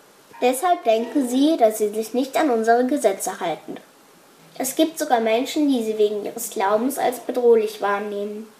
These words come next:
Deshalb ist es gefährlich, die Bezeichnung Islam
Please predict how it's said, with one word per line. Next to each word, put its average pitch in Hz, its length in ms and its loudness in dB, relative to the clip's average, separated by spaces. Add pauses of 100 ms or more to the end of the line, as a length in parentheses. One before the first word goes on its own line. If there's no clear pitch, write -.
(720)
Deshalb 330 400 2
ist 226 160 2
es 220 140 -4
gefährlich, 247 560 0
die - 80 -6
Bezeichnung 240 640 -2
Islam 220 500 2